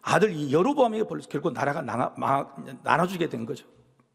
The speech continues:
근데 그 솔로몬이 왕에 올라서 일천 번제를 드리고 그날 저녁에 하나님께서 너무 마음에 들어서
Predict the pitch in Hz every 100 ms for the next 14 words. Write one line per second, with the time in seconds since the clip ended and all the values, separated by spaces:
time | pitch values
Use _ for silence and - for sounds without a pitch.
0 | _ _ _ _ - - - - 294 339
1 | 294 - 285 311 330 302 226 156 143 131
2 | 165 269 127 143 214 185 127 127 123 196
3 | 143 139 _ - 160 - 247 226 180 147
4 | 147 131 127 117 151 143 135 123 120 123
5 | 233 - _ - - 254 240 196 156 139
6 | 120 269 277 156 156 131 120 - 139 131